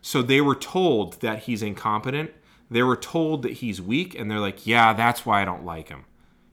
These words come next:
Instead of owning to the fact that I picked this tribe, and I'm okay with them cheating like a motherfucker six years ago.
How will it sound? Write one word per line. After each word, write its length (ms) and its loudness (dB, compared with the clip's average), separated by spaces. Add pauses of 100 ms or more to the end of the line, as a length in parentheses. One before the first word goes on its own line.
Instead 360 -4
of 180 0
owning 380 0
to 120 -8
the 80 2
fact 420 -2
that 240 -8 (560)
I 160 0
picked 380 -6
this 200 -2
tribe, 720 -4 (280)
and 120 -4
I'm 160 2
okay 460 -2
with 200 -6
them 180 -8
cheating 440 -6
like 180 -8
a 60 -14
motherfucker 720 -8 (1080)
six 340 -10
years 200 -10
ago. 260 -16